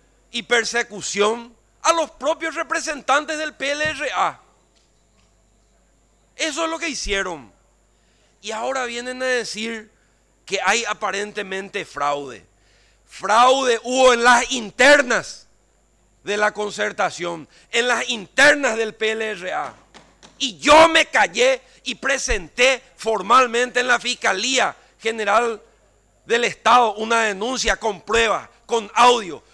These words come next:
cómo se compraban a cinco millones, a siete millones y a diez millones a miembros de mesa para cargar las urnas.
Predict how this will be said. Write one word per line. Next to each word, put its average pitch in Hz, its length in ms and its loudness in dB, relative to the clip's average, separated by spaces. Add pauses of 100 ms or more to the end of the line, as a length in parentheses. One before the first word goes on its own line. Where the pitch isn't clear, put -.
(100)
cómo 247 300 0
se - 280 -8
compraban 226 680 0 (320)
a 233 120 0
cinco 240 420 -6
millones, 240 480 -4
a 220 60 -6
siete 240 320 -6
millones 233 400 -6
y 247 80 -2
a 240 80 -2
diez 247 180 -4
millones 233 600 -2 (520)
a 214 100 2
miembros 240 460 0
de 233 100 -2
mesa 226 460 -2 (180)
para 285 260 4
cargar 302 520 6
las 254 200 2
urnas. 208 520 -8